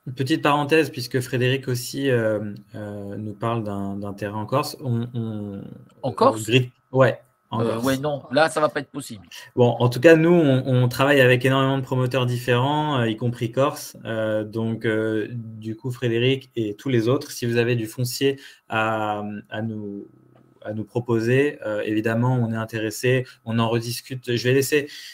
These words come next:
Speaker 1: je vais vous laisser mes coordonnées comme ça, euh,
Speaker 2: Ouais.
Speaker 1: on se rappelle un petit peu plus tard. C'est pas l'objet de, du webinaire. Je vous mets mon mail et mon numéro de téléphone et, euh, et on s'appelle un petit peu plus tard.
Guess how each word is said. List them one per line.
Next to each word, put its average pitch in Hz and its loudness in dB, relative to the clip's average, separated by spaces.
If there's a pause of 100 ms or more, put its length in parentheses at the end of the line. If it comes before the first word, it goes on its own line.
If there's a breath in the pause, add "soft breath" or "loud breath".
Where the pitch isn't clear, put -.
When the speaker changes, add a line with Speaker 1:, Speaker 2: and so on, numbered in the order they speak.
(140)
Speaker 1:
je 123 -2
vais 123 2
vous 127 2
laisser 131 0
mes 131 2
coordonnées 127 2
comme 117 -4
ça, 110 -4 (420)
euh, 104 -12 (120)
Speaker 2:
Ouais. 104 -10
Speaker 1:
on 110 -8
se - -6
rappelle 117 2
un 117 0
petit - -10
peu 117 -6
plus 117 -8
tard. 123 0
C'est - -14
pas 110 -4
l'objet 113 -2
de, 104 -2
du 104 -6
webinaire. 107 -2 (480 loud breath)
Je 107 -8
vous 113 -6 (380)
mets 120 -4
mon 123 0
mail 131 0
et 120 -2
mon 120 -2
numéro 117 -2
de 113 -8
téléphone 120 -2 (260)
et, 107 -4
euh, 101 -4 (160)
et 107 -4
on 107 -6
s'appelle 107 -4
un 104 -6
petit - -14
peu 104 -8
plus - -12
tard. - -12